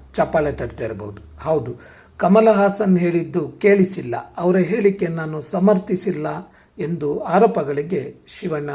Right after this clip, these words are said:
ಸ್ಪಷ್ಟನೆ ಕೊಟ್ಟಿದ್ದಾರೆ. ಹೌದು, ತಮಿಳಲ್ಲೇ ಅವರೇನೋ ಬಡಬಡಾಯಿಸಿದ್ದು, ಆ ಸ್ಪೀಡು,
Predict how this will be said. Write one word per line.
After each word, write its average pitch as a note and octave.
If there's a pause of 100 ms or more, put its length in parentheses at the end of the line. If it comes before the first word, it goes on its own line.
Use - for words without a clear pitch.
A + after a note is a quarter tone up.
ಸ್ಪಷ್ಟನೆ D3+
ಕೊಟ್ಟಿದ್ದಾರೆ. - (500)
ಹೌದು, F3
ತಮಿಳಲ್ಲೇ G#3
ಅವರೇನೋ F#3+
ಬಡಬಡಾಯಿಸಿದ್ದು, E3+ (480)
ಆ D3
ಸ್ಪೀಡು, F#3